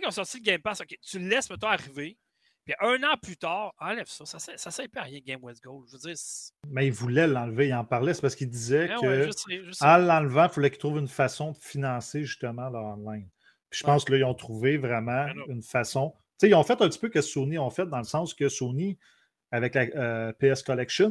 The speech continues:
Speaker 2: là, que t'avais, là, ils ont fait un petit peu le même concept. Parce que
Speaker 1: Ouais,
Speaker 2: dans
Speaker 1: mais
Speaker 2: le fond
Speaker 1: encore là,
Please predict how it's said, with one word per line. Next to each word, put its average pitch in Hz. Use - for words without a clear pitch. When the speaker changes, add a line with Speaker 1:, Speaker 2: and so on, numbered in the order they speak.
Speaker 2:
là, 208
que 170
t'avais, 143
là, 208
ils 151
ont 123
fait 196
un 151
petit -
peu 180
le 180
même 135
concept. 131
Parce 120
que -
Speaker 1:
Ouais, 208
Speaker 2:
dans 135
Speaker 1:
mais 135
Speaker 2:
le 135
fond 156
Speaker 1:
encore 185
là, 262